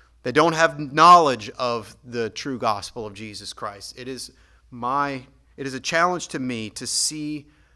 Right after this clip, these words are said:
that person and that individual as though they are crying out for help and as they're, as though they're in desperate need. Now, some people don't act like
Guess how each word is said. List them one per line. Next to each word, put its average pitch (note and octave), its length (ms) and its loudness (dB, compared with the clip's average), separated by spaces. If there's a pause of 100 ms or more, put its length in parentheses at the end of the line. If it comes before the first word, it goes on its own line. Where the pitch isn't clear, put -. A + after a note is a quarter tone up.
(220)
that C#3 280 2 (160)
person D#3 400 -4
and A#2+ 140 -6
that C3+ 180 -2
individual A#2+ 720 -8
as G#2 260 -8
though A#2+ 260 -4
they A#2 200 -4
are G#2+ 120 -4
crying G#2+ 500 -6
out F#2+ 240 -8
for - 140 -18
help - 340 -18 (800)
and A2 100 -14
as G#2 140 -10
they're, G#2 300 -8
as G2 220 -12
though A2 180 -6
they're G#2 180 -10
in F#2 80 -18
desperate - 480 -18
need. G2 320 -16
Now, A2 200 -8
some F3 260 -6
people A2+ 420 -14 (300)
don't C3+ 180 2
act C3 280 0
like G2+ 340 -4